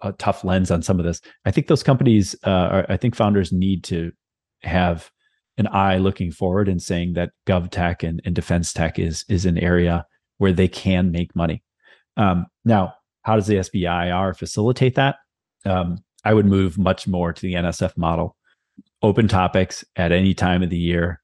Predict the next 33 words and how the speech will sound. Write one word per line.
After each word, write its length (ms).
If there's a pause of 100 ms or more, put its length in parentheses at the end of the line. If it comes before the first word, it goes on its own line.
If 160
you 140
have 220
cool 260
tech, 400 (460)
knock 260
on 140
a 60
door. 440 (160)
We're 80
gonna 160
make 180
the 120
application 560
process 500
simple. 460 (380)
We're 120
gonna 160
remove 460
barriers 400
of 100
friction, 480 (420)
um, 340
t-, 100
for 200
your 380
companies 560
to, 380
uh, 380 (340)
to 100
engage 380
with 120
us. 300